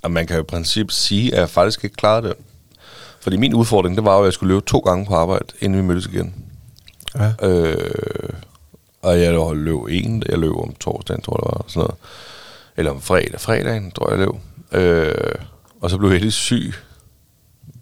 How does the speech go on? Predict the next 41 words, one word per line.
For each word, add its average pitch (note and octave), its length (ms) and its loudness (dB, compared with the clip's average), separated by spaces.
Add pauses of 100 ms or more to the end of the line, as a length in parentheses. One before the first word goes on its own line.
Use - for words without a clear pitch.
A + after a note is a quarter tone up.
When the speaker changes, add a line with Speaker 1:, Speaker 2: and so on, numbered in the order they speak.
Speaker 1:
Så - 120 -4
jeg F2 120 4
har E2 60 2
faktisk F#2+ 320 4
i, F2+ 140 -2
på E2+ 120 -4
den F#2+ 140 2
uge G2+ 300 2
ikke F#2 240 0
løbet E2 420 2
på D2+ 220 0
arbejde. C2+ 320 0 (920)
Speaker 2:
Nej. F#2+ 180 -8 (200)
Speaker 1:
Øh, B1 420 -4
fordi C2+ 120 -6
jeg C#2 160 0
var B1 140 -2
sjov - 200 -2
nok D#2 100 -4
ikke C#2+ 140 -10
på - 60 -8
arbejde. - 300 -4 (680)
Og F2+ 120 2
så A2 140 4
rykkede G#2+ 360 4
vi G2 120 4
den D#2+ 120 -2
jo. D#2 100 -2
Vi D#2+ 100 -4
skulle F2+ 200 4
optage G#2 240 4
den D#2 120 0
uge, D#2 300 -2
så - 140 -10
vi E2+ 80 0
rykkede G#2 260 4
den F#2+ 80 -2
til F2+ 100 -4
den A#2 140 2
her G#2+ 120 2
uge. D2 220 -2